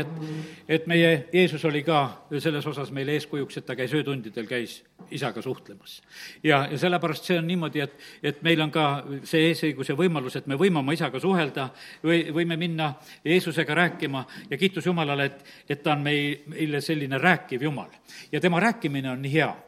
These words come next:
Tegelikult me vajame seda, et tema meiega räägiks. Esimesed sõnad, mida täna sain, et mina olen tõde. Ja tõde vabastab. Jeesus on tõde ja tõde vabastab. Kui me oleme selles tões,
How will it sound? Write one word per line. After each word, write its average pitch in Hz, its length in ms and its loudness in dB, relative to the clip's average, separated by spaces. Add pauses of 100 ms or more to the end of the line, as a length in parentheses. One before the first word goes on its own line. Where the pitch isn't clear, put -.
(120)
Tegelikult 185 460 2
me 156 80 -2
vajame 147 360 2
seda, 135 240 -6
et - 280 -20
tema 156 240 2
meiega 113 320 -4
räägiks. - 440 -4 (1300)
Esimesed 147 400 0
sõnad, 156 320 0
mida 131 160 -4
täna 139 240 -4
sain, 135 240 0
et - 300 -16 (100)
mina 220 160 2
olen 113 160 -4 (240)
tõde. 107 240 -2 (1600)
Ja 139 80 -12
tõde 185 300 0 (640)
vabastab. - 460 -12 (1400)
Jeesus 226 260 -4
on 117 160 -8
tõde 180 240 2
ja 135 240 -10
tõde 120 240 -6
vabastab. - 480 -14 (160)
Kui 180 160 -2
me 180 80 6
oleme 151 160 0
selles 123 320 -8
tões, 196 460 4